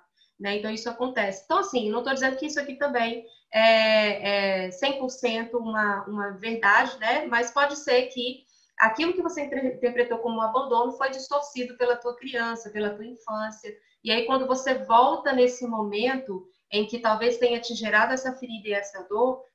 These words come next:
você consegue compreender agora com o seu olhar de adulto, dar esse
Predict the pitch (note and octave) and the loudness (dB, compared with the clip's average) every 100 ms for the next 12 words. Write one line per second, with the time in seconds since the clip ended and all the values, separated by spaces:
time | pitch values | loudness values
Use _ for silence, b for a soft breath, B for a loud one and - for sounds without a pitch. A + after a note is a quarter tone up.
0 | - G#3+ B3 B3 B3 B3+ B3 B3+ C#4+ E4 | -10 0 2 4 4 2 2 -4 -2 -2
1 | E4+ D4 C4 B3 A#3+ A#3+ A#3 A#3 A3+ - | -2 -2 4 4 6 4 0 -2 -8 -6
2 | C4 D#4 D4 B3 A#3 A#3 G#3+ G3 A3 B3+ | -2 0 2 4 2 2 -4 -6 -8 -8
3 | G3+ G3+ A#3+ D#4 D#4 - | -2 4 6 4 0 -8